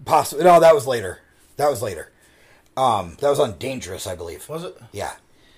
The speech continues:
Speaker 1: So this also coincided with Michael Jackson's movie, Moonwalker.
Speaker 2: Oh, yeah.
Speaker 1: And it had
Speaker 2: I've
Speaker 1: a lo-
Speaker 2: seen that.
Speaker 1: So it was, it was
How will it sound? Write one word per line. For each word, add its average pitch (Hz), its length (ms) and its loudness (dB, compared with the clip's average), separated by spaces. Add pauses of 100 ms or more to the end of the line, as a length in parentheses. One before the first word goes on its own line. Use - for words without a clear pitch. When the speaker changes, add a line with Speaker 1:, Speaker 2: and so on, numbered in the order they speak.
(100)
Speaker 1:
So 190 520 4 (500)
this 202 180 6
also 214 240 6
coincided 151 720 0
with 127 420 -6 (1160)
Michael 135 280 -6
Jackson's 131 400 -6
movie, 151 380 -4
Moonwalker. 156 840 -4
Speaker 2:
Oh, 151 220 -10
yeah. 147 280 -8 (180)
Speaker 1:
And 165 140 0
it 202 120 6
had 156 440 2 (180)
Speaker 2:
I've 143 80 -6
Speaker 1:
a - 20 -2
lo- 156 140 0
Speaker 2:
seen 151 120 -10
that. 92 220 -16 (220)
Speaker 1:
So 202 280 6
it 214 120 8
was, 208 280 4 (1500)
it 170 100 0
was 143 240 -6